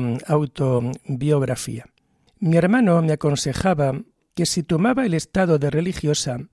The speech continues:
daba gusto a Dios, mucho ejemplo a todos, y lograría la mayor felicidad en esta vida. Estas palabras fueron tan eficaces en mí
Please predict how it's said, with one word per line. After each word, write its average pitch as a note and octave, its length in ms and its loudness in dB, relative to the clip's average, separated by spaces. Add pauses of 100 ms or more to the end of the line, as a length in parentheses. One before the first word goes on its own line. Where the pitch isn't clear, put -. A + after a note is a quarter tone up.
(280)
daba C#3+ 440 2
gusto C3 420 -4
a B2 140 -2
Dios, E3 420 -6
mucho G#3 320 0
ejemplo F#3+ 560 0
a D3 80 0
todos, C#3+ 440 -6 (120)
y E3 540 2
lograría D#3+ 840 2
la D3 180 0
mayor D3 360 0
felicidad D#3+ 760 -2 (100)
en C3 160 -4
esta B2+ 300 -6
vida. A#2+ 300 -10 (340)
Estas E3 360 -2
palabras E3 540 2
fueron E3+ 440 0
tan C#3 200 -2
eficaces D3 680 -4
en C3+ 120 -4
mí G3 220 -2